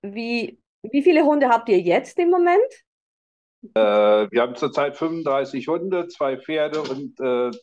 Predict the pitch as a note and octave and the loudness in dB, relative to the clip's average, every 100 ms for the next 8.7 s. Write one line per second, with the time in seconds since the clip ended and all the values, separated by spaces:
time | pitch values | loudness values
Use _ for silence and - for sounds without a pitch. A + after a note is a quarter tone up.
0 | _ _ _ _ - A#2+ G#2+ - F2 E2 | _ _ _ _ -10 -8 -8 -8 -8 -10
1 | E2 _ _ _ _ _ _ _ _ _ | -14 _ _ _ _ _ _ _ _ _
2 | _ _ _ E4+ F4+ F4 D4 D4+ - C4 | _ _ _ -2 -2 -2 -2 -2 -6 -6
3 | C4 F#3 D#3+ - _ _ - - B3 C#4 | -4 -2 -4 -6 _ _ -20 -2 0 0
4 | B3+ C4+ C#4 E4 D#4+ B3+ B3+ - A3 A3+ | 0 0 0 -2 -2 -6 -6 -6 -6 -4
5 | G#3+ F#3 D3+ D#3+ _ _ _ _ - A#2+ | -4 -4 -6 -14 _ _ _ _ -2 0
6 | C3 D3+ G#3+ - _ _ - G3+ A3+ F3 | 2 2 2 0 _ _ -14 -8 -2 0
7 | G#3 E4 - - - A#3 B3 B3 B3 A#3 | 0 -2 -10 -10 0 2 4 2 -2 -6
8 | A#3 A#3+ A#3+ A#3+ B3 B3 | 0 2 2 0 -6 -10